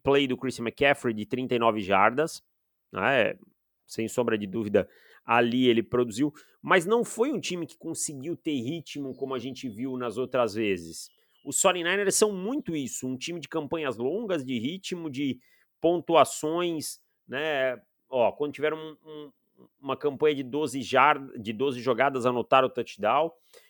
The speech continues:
mas não foi aquilo que a gente é acostumado a ver dos forty-niners, no, nos primeiros downs, sendo aquele time que, é, produz muito. Então, a gente vai chegar no Brock Purdy sobre o, o, a campanha pra decidir,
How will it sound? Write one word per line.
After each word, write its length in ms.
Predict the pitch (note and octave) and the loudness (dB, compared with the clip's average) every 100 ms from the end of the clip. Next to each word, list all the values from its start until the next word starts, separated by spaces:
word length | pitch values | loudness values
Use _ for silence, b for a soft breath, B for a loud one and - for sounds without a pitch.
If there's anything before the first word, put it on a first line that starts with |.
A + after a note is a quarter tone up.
| b | b
mas 180 | B2 E3 | 0 2
não 160 | G3+ B3+ | 0 -4
foi 400 | - G3+ C#4 A#3 | -4 -2 2 2
aquilo 340 | D#3 - F3 | 2 0 -2
que 100 | E3 | 2
a 60 | F3 | 2
gente 340 | D3 E3 - | 0 -2 4
é 60 | D#3+ | 4
acostumado 720 | D#3 E3 D3+ - D#3 D#3 D3 | 4 0 -4 -4 2 4 6
a 40 | C#3+ | 4
ver 140 | C3+ | 2
dos 180 | B2+ - | -4 2
forty-niners, 760 | C#3+ C3 B2+ A2+ G2+ G#2 A2 - _ _ - | 2 4 4 4 4 -2 -6 -12 _ _ -10
no, 160 | C#3+ C#3+ - | -8 -8 -8
nos 260 | E3 E3 | -6 -6
primeiros 460 | - D#3+ E3 D3 G#2+ | -4 -2 0 0 4
downs, 560 | G2 D3+ F#3 F#3 F#3 | 8 10 10 6 0
sendo 180 | - D#3 | -2 -2
aquele 240 | D3 D#3 C#3+ | -2 -2 -4
time 360 | - D#3 D3+ | -4 -6 -6
que, 680 | - D3 C#3 C3 B2 A2 G#2 _ _ _ _ _ _ _ _ | -4 -2 0 0 0 -2 -4 _ _ _ _ _ _ _ _
é, 160 | A#2+ B2+ | 0 0
produz 480 | - D#3+ C3+ D3+ | 2 0 2 -2
muito. 600 | - C#3+ E3+ E3 D3+ E3 D3 _ _ _ | -2 -4 -4 -6 -6 -10 -10 _ _ _
Então, 720 | C#3+ C#3+ E3+ E3+ E3 D3+ C3 - _ _ - _ _ _ | -10 0 2 2 0 -2 -6 -18 _ _ -20 _ _ _
a 140 | - A#2+ | 0 2
gente 160 | D3+ | 2
vai 100 | G3 | 0
chegar 300 | G#3 F3 D#3 | 0 4 6
no 60 | E3 | 6
Brock 280 | C#3 D3 - | 8 6 8
Purdy 360 | D3+ D3 B2 | 8 8 6
sobre 480 | A#2 - C3 B2+ B2 A2 | 0 2 4 2 -2 -4
o, 840 | A2+ B2+ A#2 B2+ A#2 A#2 A#2+ - | -8 -6 0 4 6 6 4 0
o, 60 | A#2 | -2
a 60 | |
campanha 420 | A#2+ C3 A2+ D3 C3+ | 0 0 4 4 6
pra 140 | B2+ | 4
decidir, 600 | A#2+ A#2+ A2+ G#2 F#3+ D#3+ | 4 0 -6 -4 -2 -2